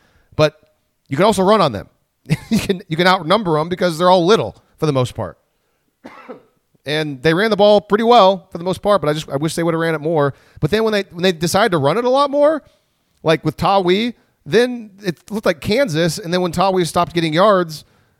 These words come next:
they didn't throw it. And then that's what led to that little pooch punt. Uh, whenever they were like, "Ah, we got it," which, that was a nice play. Good thing they,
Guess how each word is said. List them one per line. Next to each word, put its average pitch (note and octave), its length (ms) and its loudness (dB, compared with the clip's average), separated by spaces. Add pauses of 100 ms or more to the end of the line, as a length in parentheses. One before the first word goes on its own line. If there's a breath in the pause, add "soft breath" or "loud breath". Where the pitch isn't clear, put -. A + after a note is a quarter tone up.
(720)
they D#3+ 100 0
didn't F3+ 220 0
throw F3 420 -2
it. D#3 240 0 (400)
And D#3 80 -6
then F3 80 0
that's F3 180 0
what E3 120 -2
led E3 100 0
to D#3+ 60 -2
that D#3 100 2
little D3+ 200 2
pooch - 320 -4
punt. A#2 280 -2 (960)
Uh, A#2 220 -4
whenever C3+ 320 -2
they C3 140 4
were C3 60 2
like, B2+ 160 0
"Ah, C#3 200 4
we C3+ 80 0
got C3+ 100 2
it," C3+ 80 -4
which, E3+ 240 -2 (840)
that C#3 80 -2
was C#3+ 100 -2
a D3 60 -4
nice D3 220 0
play. C#3+ 340 2
Good A#2+ 120 -6
thing C#3 120 -6
they, A#2+ 180 -4